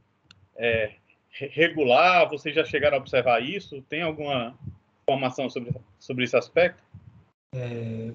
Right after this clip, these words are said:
Speaker 2: professor, obrigado pela contribuição, primeiramente. É,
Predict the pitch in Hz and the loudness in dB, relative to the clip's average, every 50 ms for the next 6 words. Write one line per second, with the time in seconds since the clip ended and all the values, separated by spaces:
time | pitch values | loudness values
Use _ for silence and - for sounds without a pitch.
0 | - - - 135 131 131 - - 135 131 127 120 120 - - - 131 127 117 - | -14 -10 -4 -2 -2 0 0 2 2 2 2 0 -2 -6 -4 -2 -2 -2 -2 -2
1 | 139 135 127 - 135 123 127 127 131 - 131 127 123 123 127 - - 120 120 127 | -4 -4 -4 -2 0 0 0 0 -2 -2 0 0 2 0 0 0 0 0 2 2
2 | 131 - 127 120 120 120 120 117 113 117 131 131 - - - - - - 117 117 | 0 0 0 0 2 2 4 4 6 6 6 4 2 0 -6 -6 -2 2 4 6
3 | 117 113 113 113 110 | 6 6 6 4 2